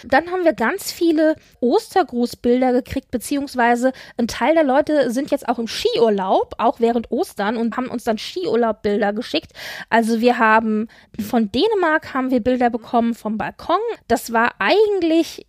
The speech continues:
so, also waren das Bilder vom zweiundachtzigsten Geburtstag von Margarete, die dann aber gleichzeitig die, also die Chance wahrgenommen hat, auch noch Osterbilder zu machen. Also jetzt haben wir Balkonbilder bekommen als Ostergruß.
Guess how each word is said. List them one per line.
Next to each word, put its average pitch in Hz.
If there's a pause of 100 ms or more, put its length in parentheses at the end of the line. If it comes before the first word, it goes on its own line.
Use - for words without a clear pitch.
so, 233
also 220
waren 226
das -
Bilder 247
vom 233
zweiundachtzigsten 233
Geburtstag 240
von 233
Margarete, 220 (420)
die 262
dann 254
aber 247
gleichzeitig 277
die, 247 (140)
also 226
die 214
Chance 277
wahrgenommen 240
hat, 247
auch 254
noch 220
Osterbilder 339
zu -
machen. 359
Also 220
jetzt 226
haben 240
wir 220
Balkonbilder 330
bekommen 320 (300)
als 202
Ostergruß. 330